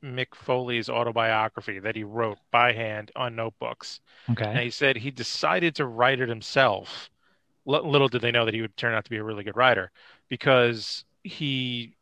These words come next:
Speaker 1: met with a ghostwriter, chatted a little bit, and the ghostwriter made up something completely and totally fictitious that never even happened. And he's like, "No, if someone's, no, I'm not gonna have someone make up a story for me.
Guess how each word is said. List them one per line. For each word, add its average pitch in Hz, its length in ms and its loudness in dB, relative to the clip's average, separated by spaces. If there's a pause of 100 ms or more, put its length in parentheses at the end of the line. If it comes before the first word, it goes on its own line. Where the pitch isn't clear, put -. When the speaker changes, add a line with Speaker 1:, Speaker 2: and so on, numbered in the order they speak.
(140)
Speaker 1:
met 143 340 0
with 180 140 -6
a 151 60 4
ghostwriter, 107 760 0 (600)
chatted 143 460 4
a 147 60 -2
little 143 200 -2
bit, 110 300 0 (380)
and 123 120 -2
the 123 80 -4
ghostwriter 139 760 2 (360)
made 135 300 2
up 123 200 2
something 120 380 -2
completely 151 840 -2
and 127 160 -6
totally 139 420 0
fictitious - 760 -4
that 117 160 0 (380)
never 143 480 6
even 131 320 -2
happened. 120 600 2 (460)
And 127 140 0
he's 127 100 -2
like, 131 180 6 (280)
"No, 110 340 0 (240)
if 131 80 -6
someone's, 165 380 -2
no, 127 340 -6 (160)
I'm 127 80 -6
not 143 180 2
gonna 151 140 2
have 131 160 4
someone 117 480 -4
make 120 260 -4
up 113 140 0
a 120 60 -10
story 110 380 -6
for - 120 -12
me. 62 240 -6